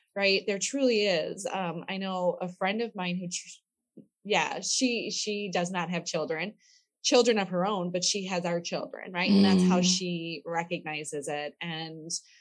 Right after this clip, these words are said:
Speaker 1: yeah, so I, and again, it's like, I'm so nervous to speak this because I don't know.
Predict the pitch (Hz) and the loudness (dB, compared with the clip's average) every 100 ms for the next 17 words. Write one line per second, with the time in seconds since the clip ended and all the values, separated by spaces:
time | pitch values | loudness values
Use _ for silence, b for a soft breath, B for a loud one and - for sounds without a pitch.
0 | b - _ - 262 339 392 208 190 247 | b -20 _ -2 0 2 2 2 2 4
1 | 214 - 214 - 247 220 180 208 240 233 | 4 4 2 2 2 2 0 0 0 0
2 | 214 196 185 190 190 - 202 196 180 185 | -2 -2 -2 -4 -2 -2 0 0 0 2
3 | 240 269 220 180 - 277 349 - 196 180 | 2 0 -4 -4 -2 2 2 2 0 0
4 | 196 214 214 - 202 196 180 - 190 185 | -4 -8 -8 -6 -4 -4 -4 -2 -2 -2
5 | 175 170 - _ _ _ _ - 196 196 | -6 -8 -14 _ _ _ _ -12 -6 -2
6 | 196 190 175 156 | 0 2 2 2